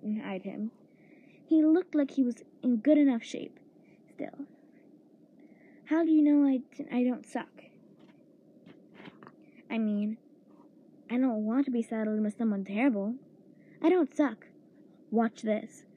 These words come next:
He took off his faded baseball cap. His thick black hair was even curlier than, than Jesse's, and he shoved it back from his face and stuffed his hat over backwards, then scooped up her soccer ball. He dropped it, catching it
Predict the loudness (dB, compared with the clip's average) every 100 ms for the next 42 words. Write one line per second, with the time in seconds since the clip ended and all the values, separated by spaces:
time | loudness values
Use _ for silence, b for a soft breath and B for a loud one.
0 | _ _ -12 -2 -2 0 -4 -6 -4 -2
1 | -2 -2 -6 -6 -6 -2 -4 -4 _ B
2 | B B B B 0 0 -2 -8 -8 -4
3 | -2 -2 -2 -2 0 -2 -4 -2 -2 -2
4 | -6 -8 0 2 2 0 -2 -2 -2 -4
5 | -8 -8 -6 -2 -2 -2 -6 -6 -8 -10
6 | -20 b b b b -4 -4 -2 -2 -2
7 | -4 -4 -6 -8 -8 -8 -8 -8 -12 _
8 | -10 -8 -8 -6 -6 -8 _ -20 _ _
9 | b b -10 -6 -4 -4 -2 -2 -4 -6
10 | -6 -6 -8 -8 -8 -8 -14 _ -4 -2
11 | -2 -4 -4 -4 -2 -2 -2 -2 -8 _
12 | b b b b b -4 -4 -2 -6 -6
13 | -10 -6 -6 -2 -4 -4